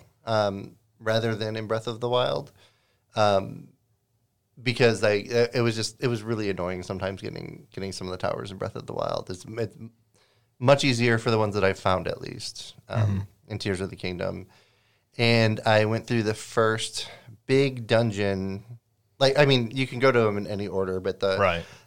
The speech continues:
Speaker 1: the recommended one in the game, I went to the first one too,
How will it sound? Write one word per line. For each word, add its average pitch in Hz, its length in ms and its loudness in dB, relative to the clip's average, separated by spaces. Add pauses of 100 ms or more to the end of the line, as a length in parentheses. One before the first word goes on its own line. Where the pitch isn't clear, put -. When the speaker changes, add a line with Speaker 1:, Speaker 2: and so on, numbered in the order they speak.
(120)
Speaker 1:
the 104 480 6 (100)
recommended 117 800 4
one 104 220 0
in 107 160 -2
the 95 80 -2
game, 104 340 -2
I 92 80 0
went 90 160 -6
to 95 80 -4
the 90 80 -4
first - 340 -8
one - 200 -8
too, - 340 -10